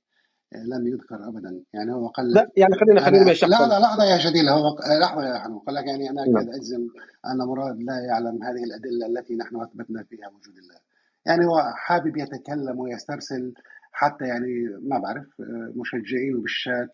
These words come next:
Speaker 1: أو يقولوا عنه إنه ما شاء الله متكلم، يعني هيدخل معاي في، آه، دليل ال-، ال-، الإمكان ودليل الحدوث وهذه المسائل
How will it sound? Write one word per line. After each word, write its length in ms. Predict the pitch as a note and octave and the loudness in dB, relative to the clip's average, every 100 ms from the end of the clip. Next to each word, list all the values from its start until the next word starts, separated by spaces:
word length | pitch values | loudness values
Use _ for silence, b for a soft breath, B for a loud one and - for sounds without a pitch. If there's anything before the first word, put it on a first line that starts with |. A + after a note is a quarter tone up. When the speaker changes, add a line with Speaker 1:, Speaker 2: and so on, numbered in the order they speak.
| _ | _
Speaker 1:
أو 160 | B2 A#2 | -10 -8
يقولوا 340 | A#2 C3+ A#2+ | -8 -6 -4
عنه 200 | A2+ A#2 | -2 -4
إنه 140 | A2+ A2+ | -4 -4
ما 140 | A2+ | -6
شاء 240 | - A#2+ A2+ | -6 -8 -8
الله 360 | A2+ A2+ G#2 A2 | -6 -6 -8 -10
متكلم، 640 | - G#2+ A#2+ A2+ G#2+ G#2 | -14 -10 -6 -6 -6 -8
يعني 240 | - G#2 _ B B B | -10 -18 _ B B B
هيدخل 400 | B2 D3 D3 C3+ | 0 0 2 0
معاي 320 | A#2+ B2 B2 A#2+ | 2 0 -2 -6
في، 320 | C3+ A#2+ A#2 A2 A2 b b b b - | -6 -2 -2 -4 -10 b b b b -8
آه، 500 | A2+ A2 G#2+ G#2 G2+ | -6 -4 -6 -8 -10
دليل 440 | G2+ A#2 C#3 A#2+ | -4 -2 0 2
ال-، 200 | A#2+ A#2 | 2 2
ال-، 520 | A2+ A2 A2 A2 A2 | 0 -6 -6 -6 -6
الإمكان 600 | A#2+ A#2 - C3 B2 A#2+ | -4 -4 -2 0 2 2
ودليل 420 | A2 G#2+ A#2 A#2+ | 0 0 0 0
الحدوث 500 | A2 - A2 B2 A#2 | 0 -2 -4 -4 -4
وهذه 280 | A2+ A#2+ A#2 | -4 -4 -4
المسائل 560 | A2 A#2 - B2 - | -6 -8 -8 -10 -12